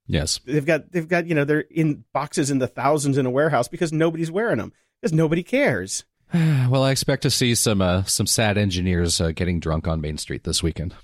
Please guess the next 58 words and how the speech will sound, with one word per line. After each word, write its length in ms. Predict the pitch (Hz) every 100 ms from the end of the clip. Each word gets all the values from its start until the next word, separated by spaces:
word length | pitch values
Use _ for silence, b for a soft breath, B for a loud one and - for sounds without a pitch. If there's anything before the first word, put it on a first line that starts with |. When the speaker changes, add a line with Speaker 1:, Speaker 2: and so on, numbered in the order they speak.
| -
Speaker 2:
They're 80 | 147
not 140 | 180
gonna 100 | 226 185
be 60 |
getting 200 | 180 185
any 120 | 180
birds 380 | 151 139 202 156
because 240 | 123 139 127
they 80 | 127
can't 200 | - 139
afford 280 | 117 170 165
'em 100 | 120
because 240 | 117 123
their 100 | 113
stock 300 | - 160 170
Speaker 1:
<laughs> 80 | 120
Speaker 2:
options 240 | 113 110
are 60 | 117
now 160 | 117 113
out 180 | 110
the 80 | 113
window 300 | 110 143 123
'cause 100 | 113 117
they're 60 |
not 160 | 120 117
gonna 120 | 117
vest. 500 | 107 135 113 104 - _ b b b b -
Oh, 220 | 226 220 185
Speaker 1:
Mm-hmm. 100 | 165
Speaker 2:
sad 260 | 180 170
Christmas, 400 | - 151 - 131
sad 380 | - - 127 127
Christmas. 520 | - 117 - 120 117 - _ _ _ _ -
Now, 60 |
speaking 320 | 165 - 240 196
of 60 |
more 160 | 165 175
stupid 420 | - 165 156 110
people, 420 | 117 101 120 117 - _ b b _
uh, 300 | 151 170 139 -
this 140 | -
one's, 200 | 240 208
this 180 | - 254
one's 120 | 285
in 60 | 233
the 40 | 190
New 120 | 175
York 240 | 165 151
Times. 480 | - 123 104 98 - -
It 200 | 120 131
is, 220 | 113 -
"Silicon 440 | - 233 277 269 214
Valley 280 | 240 240
is 80 | 240
over," 460 | 202 285 233 160 101
says 300 | - - 147
Silicon 440 | - 151 170 170 151
Valley. 420 | 117 107 92 92